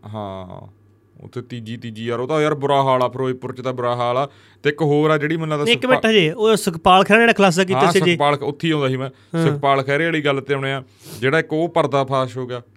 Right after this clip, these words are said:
Speaker 1: ਉਹਦਾ ਵੀ ਹਜੇ ਦੱਸੋ,
Speaker 2: ਹੂੰ।
Speaker 1: ਕੌਣ ਦੱਸੂ ਉਹਦਾ? ਜਾਂ ਹੋ ਸਕਦਾ ਵੀ ਇਹਨਾਂ ਦਾ ਆਈ ਟੀ ਸੈੱਲ ਦੱਸੇ, ਉਹ ਦੱਸ ਰਿਹਾ ਹੋਊਗਾ ਸ਼ਾਇਦ ਆਈ ਟੀ ਸੈੱਲ ਇਹਨਾਂ ਦਾ, ਉਧਰ ਧਿਆਨ ਨਹੀਂ ਗਿਆ।
Speaker 2: ਨਹੀਂ, ਕਮਾਲ ਆ ਯਾਰ, ਤੁਸੀਂ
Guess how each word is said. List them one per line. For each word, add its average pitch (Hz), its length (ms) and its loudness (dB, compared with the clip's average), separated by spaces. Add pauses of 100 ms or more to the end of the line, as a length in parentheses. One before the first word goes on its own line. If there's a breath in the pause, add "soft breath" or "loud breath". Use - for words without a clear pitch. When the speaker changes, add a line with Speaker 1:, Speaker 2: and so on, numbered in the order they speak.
(140)
Speaker 1:
ਉਹਦਾ 170 280 2
ਵੀ 175 160 0
ਹਜੇ 147 180 2
ਦੱਸੋ, 135 440 -6 (280)
Speaker 2:
ਹੂੰ। 175 320 -2
Speaker 1:
ਕੌਣ 156 200 0
ਦੱਸੂ 147 340 -8
ਉਹਦਾ? 139 240 -6 (560)
ਜਾਂ 120 160 -2
ਹੋ 123 160 -6
ਸਕਦਾ 123 340 -4
ਵੀ 120 320 -10
ਇਹਨਾਂ 120 180 -8
ਦਾ 131 80 -4
ਆਈ 113 100 -2
ਟੀ 101 160 -10
ਸੈੱਲ 101 220 -8
ਦੱਸੇ, 98 360 -12 (200)
ਉਹ 110 120 -10
ਦੱਸ 110 220 -6
ਰਿਹਾ 104 180 -2
ਹੋਊਗਾ 98 260 -6
ਸ਼ਾਇਦ 95 220 -10
ਆਈ 92 100 -8
ਟੀ 92 160 -16
ਸੈੱਲ 90 200 -12
ਇਹਨਾਂ 95 180 -14
ਦਾ, 92 80 -18 (440)
ਉਧਰ 107 180 -10
ਧਿਆਨ 113 260 -8
ਨਹੀਂ 90 160 -14
ਗਿਆ। - 100 -16 (600 soft breath)
Speaker 2:
ਨਹੀਂ, 285 80 -14
ਕਮਾਲ 180 420 -2
ਆ 147 60 -2
ਯਾਰ, 147 200 -2
ਤੁਸੀਂ 240 580 -10